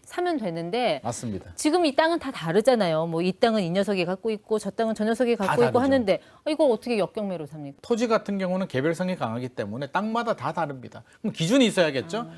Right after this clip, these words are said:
Speaker 2: 기준이 두 가지가 적용이 됩니다.
Speaker 1: 네.
Speaker 2: 하나는 공공택지.
Speaker 1: 음.
Speaker 2: 엘에이치가 처음에 땅을 만듭니다. 어, 어떤 뭐 수용을 해가지고 택지를 만들어서 건설회사들한테 분양을 하거든요. "야,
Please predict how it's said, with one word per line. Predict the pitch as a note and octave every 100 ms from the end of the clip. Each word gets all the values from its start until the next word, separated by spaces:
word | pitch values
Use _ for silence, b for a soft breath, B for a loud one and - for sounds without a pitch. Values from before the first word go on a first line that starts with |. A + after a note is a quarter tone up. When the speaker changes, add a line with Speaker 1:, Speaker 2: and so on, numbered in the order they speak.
| B
Speaker 2:
기준이 | - D3+ A3 A3
두 | - E3+
가지가 | G#3 F#3+ F#3+
적용이 | F#3 C3 C3+ C#3
됩니다. | A#2+ F#2+ F2+ D#3+
Speaker 1:
네. | C#3+
Speaker 2:
하나는 | G3 A3 A#3 G#3+
공공택지. | - C#3+ E3 F#3 E3+ D#3+ - C3+ - _
Speaker 1:
음. | E3+ D3 - b b b b _
Speaker 2:
엘에이치가 | F3 A3+ A#3+ - A3
처음에 | G#3 G#3+ G#3+
땅을 | F#3+ F#3+ G#3+
만듭니다. | D3 A2+ D3 C#3+ F#2+ G#2+
어, | A2+ A2 G#2+
어떤 | G#2+ A#2+ C3+ A#2+ A#2
뭐 |
수용을 | A#2 - G3+ F3 D3+
해가지고 | F3 F#3+ B2 A#2 F3
택지를 | - F3+ - F3
만들어서 | D#3 A#2+ C3+ B2 D#3
건설회사들한테 | C3 C#3+ D#3 C#3 C#3+ C3 A#2+
분양을 | B2+ - F#3+ A#3 D3+
하거든요. | A#2 A2 F2+ F#2+ - b -
"야, | B2